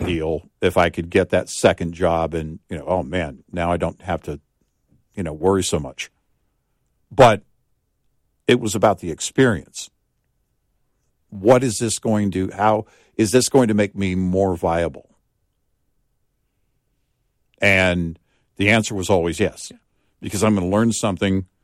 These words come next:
Speaker 1: Um, if I do it right, <laughs> if I, if I follow directives properly, then I'm gonna learn something.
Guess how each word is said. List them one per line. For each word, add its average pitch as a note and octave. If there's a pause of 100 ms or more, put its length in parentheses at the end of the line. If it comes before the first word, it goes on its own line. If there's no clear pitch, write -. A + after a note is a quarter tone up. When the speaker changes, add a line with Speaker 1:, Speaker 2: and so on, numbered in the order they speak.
(680)
Speaker 1:
Um, F2
if G2
I F2
do A#2
it G2
right, F2
<laughs> - (380)
if G2+
I, G2
if -
I F2+
follow G#2+
directives F#2 (260)
properly, F#2 (520)
then G2
I'm A#2
gonna B2+
learn C#3+
something. -